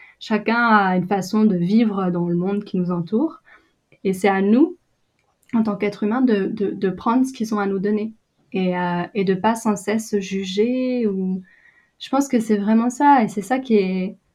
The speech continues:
qui est beau dans la diversité des gens. Et je pense que c'est ça que je recherche chez les gens quand j'en, que je rencontre.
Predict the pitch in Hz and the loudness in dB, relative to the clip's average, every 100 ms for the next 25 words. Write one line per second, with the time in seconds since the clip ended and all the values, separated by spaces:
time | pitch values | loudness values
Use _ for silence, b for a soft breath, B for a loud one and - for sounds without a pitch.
0 | _ _ - 202 196 233 240 196 185 196 | _ _ -4 -2 2 2 4 2 0 -2
1 | 196 196 220 214 196 196 202 269 233 - | -4 -4 -4 -2 0 0 2 0 0 -2
2 | 247 233 214 196 233 220 202 185 214 220 | -6 -4 -4 -2 0 2 2 0 0 0
3 | 240 220 - 190 180 185 220 294 - 190 | -4 -6 -4 -2 -2 -4 -6 -8 -8 -6
4 | 185 185 180 - 196 190 190 180 180 294 | -4 -4 -4 -8 -6 -4 -4 -4 -2 -2
5 | 320 - | -2 -8